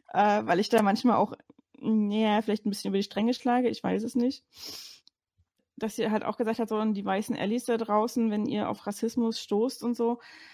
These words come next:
für euch war das auch ein Lernprozess und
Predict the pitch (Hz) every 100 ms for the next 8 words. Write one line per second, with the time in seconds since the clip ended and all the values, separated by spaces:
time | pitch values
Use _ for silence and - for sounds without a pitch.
0 | - _ _ _ _ _ _ _ _ _
1 | - - 240 - 262 - 220 233 - 254
2 | 262 233 190 240 - 233 - 233 262 -
3 | 233